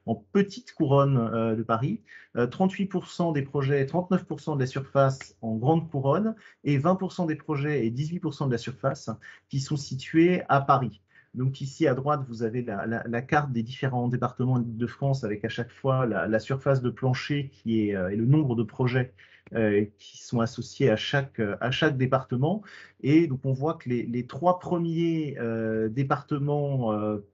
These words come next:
qui sont, euh, donc en termes de, de pourcentage de, euh, de surface de plancher, <coughs> pardon, excusez-moi, sont la Seine-et-Marne, euh, la Seine-Saint-Denis et, euh, Paris. Donc avec respectivement, euh, soix-, euh, vingt, vingt-deux pour cent de la surface de plancher,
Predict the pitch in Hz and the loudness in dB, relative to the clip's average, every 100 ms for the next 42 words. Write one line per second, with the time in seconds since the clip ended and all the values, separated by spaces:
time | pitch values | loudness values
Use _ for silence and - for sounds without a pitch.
0 | 117 110 - - - 120 110 104 98 98 | -20 -18 -16 -16 -6 -2 0 2 2 0
1 | 95 95 95 107 113 117 113 139 131 117 | -2 -4 -6 -4 -4 -4 2 4 4 2
2 | 107 107 107 - 156 156 139 147 143 139 | -2 -4 -6 -6 -6 -4 -2 2 2 2
3 | 123 101 101 98 95 98 110 107 104 143 | -2 -4 -4 -2 -4 -4 -6 -8 -8 -2
4 | 160 143 123 - 113 - 180 - _ _ | 0 0 -2 -4 -6 -2 -4 -4 _ _
5 | _ _ _ _ _ _ _ _ _ _ | _ _ _ _ _ _ _ _ _ _
6 | _ _ - - - - - 277 - - | _ _ -2 -2 0 2 4 4 2 -6
7 | - - 151 131 98 - 92 80 - 151 | -4 -2 -4 -4 -8 -12 -14 -12 -8 -6
8 | 127 143 143 127 139 175 123 110 _ _ | -6 -6 -6 -4 -4 -4 -6 -8 _ _
9 | - - - 123 123 143 147 165 156 135 | -20 -20 -10 -6 -2 -4 -2 -4 -4 -4
10 | 123 120 143 175 185 - 143 147 156 156 | -4 -2 0 0 0 -2 0 4 4 4
11 | 113 107 104 113 107 - - _ _ - | 0 -2 0 -2 -4 -10 -20 _ _ -6
12 | 113 104 120 - 123 - 110 110 123 135 | -4 -2 -6 -8 -10 -8 -6 -2 0 2
13 | 151 110 107 120 135 - - 117 113 139 | 0 -2 -2 -4 -6 -4 -2 0 2 2
14 | 131 135 135 135 135 - 135 110 117 113 | 4 4 4 2 -4 -2 -2 -2 -6 -6
15 | 107 101 107 110 - 143 156 160 | -6 -6 -8 -6 -4 -2 -2 -4